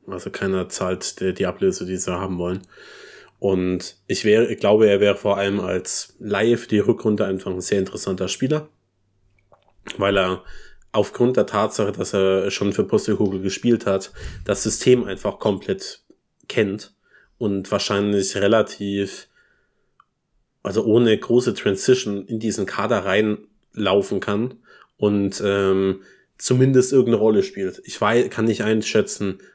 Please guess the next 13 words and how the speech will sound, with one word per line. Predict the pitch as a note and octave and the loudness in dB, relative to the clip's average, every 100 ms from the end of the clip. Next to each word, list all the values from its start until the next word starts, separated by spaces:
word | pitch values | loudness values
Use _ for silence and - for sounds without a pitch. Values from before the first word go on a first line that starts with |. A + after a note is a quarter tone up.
| _ | _
wie | G#2 G#2 B2+ | -12 -4 -4
gut | C3+ C3 C3 | -2 -2 2
er | A#2+ G#2+ | 4 4
ist, | A2+ - | 2 0
ob | G#2+ F#2+ | -4 2
er | |
jetzt | G2+ F#2+ - | 2 2 2
wirklich | A2 G2 - F#2+ F#2+ - _ - _ | 0 0 2 2 2 -6 _ -20 _
Startelf, | - - A2 A#2 A2+ G#2+ - | -10 0 0 2 2 0 0
äh, | G#2+ G#2 G#2 G2+ G2 G2 - | 2 4 4 4 4 2 -2
Qualität | - G2 F#2+ G2 F#2+ | 0 0 2 0 0
hat, | F#2+ F#2 - - - - _ - | -2 -6 -8 -20 -20 -20 _ -6
ähm, | G2 F#2 F2+ F2+ F2 | -2 -2 -2 -4 -6